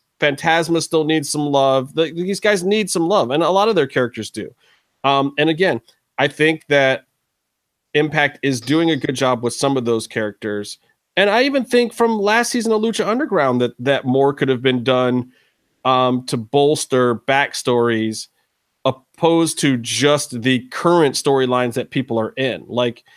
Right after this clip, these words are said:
give us more motivations. The stuff that they did with Jeremiah Crane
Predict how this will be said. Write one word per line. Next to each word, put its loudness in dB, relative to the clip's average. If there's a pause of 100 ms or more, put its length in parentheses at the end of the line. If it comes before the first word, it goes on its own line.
(320)
give 0
us 0
more 2
motivations. 0
The -6
stuff 0
that 0
they 2
did 0
with 0
Jeremiah 2
Crane 0